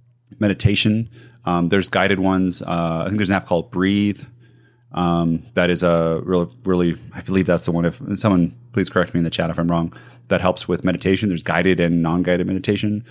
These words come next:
Uh, journaling is awesome. And there's another thing that I really like. It's called, uh, Nuvana.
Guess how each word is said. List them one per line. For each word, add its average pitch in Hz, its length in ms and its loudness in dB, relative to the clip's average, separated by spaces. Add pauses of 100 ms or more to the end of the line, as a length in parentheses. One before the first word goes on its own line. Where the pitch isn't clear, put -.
(360)
Uh, 85 120 -4
journaling 104 720 0
is 95 80 0
awesome. 98 520 2 (320)
And 98 100 4
there's 143 160 6
another 104 260 6
thing 117 360 2
that 85 160 -4
I 78 40 -2
really 104 280 0
like. 87 300 0
It's 90 100 -10
called, 87 280 0
uh, 82 300 -2 (760)
Nuvana. 95 560 0